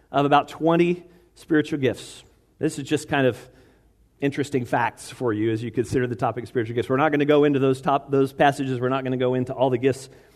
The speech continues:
today, uh, but just so you see that, we can know from the fact that, uh, Paul didn't present all twenty in one location that he was being con-, contextual. He was being s-, specific to the, to the context of a given church and, and only speaking about,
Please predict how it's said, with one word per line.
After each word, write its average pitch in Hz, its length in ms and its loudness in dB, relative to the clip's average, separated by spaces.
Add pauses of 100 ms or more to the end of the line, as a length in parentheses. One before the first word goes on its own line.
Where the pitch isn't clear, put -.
(140)
today, 135 640 4 (340)
uh, 127 240 2
but 127 160 0
just 165 220 2
so 175 60 0
you 151 140 0
see 170 260 -2
that, 139 440 2 (220)
we 202 160 0
can 175 260 6
know 190 340 8
from 185 260 2
the 156 60 2
fact 156 420 2
that, 143 220 -2
uh, - 180 0
Paul 165 280 2
didn't 156 360 0
present 156 360 0
all 147 160 4
twenty 160 360 0
in 135 100 0
one 147 160 0
location 147 500 0
that 131 160 -2 (720)
he 151 140 -4
was 143 140 2
being 147 580 0
con-, 147 220 -2
contextual. 165 680 -2
He 151 120 -2
was 139 100 -6
being 156 220 2
s-, - 120 -4 (240)
specific 165 600 -2
to 156 100 -2
the, 135 140 0 (240)
to 160 100 -4
the 135 80 2
context 151 540 -2
of 135 100 -4
a 135 60 2
given 135 240 0
church 147 340 0
and, 123 140 -2
and 127 160 -2
only 143 140 0
speaking 139 360 -2
about, 123 300 0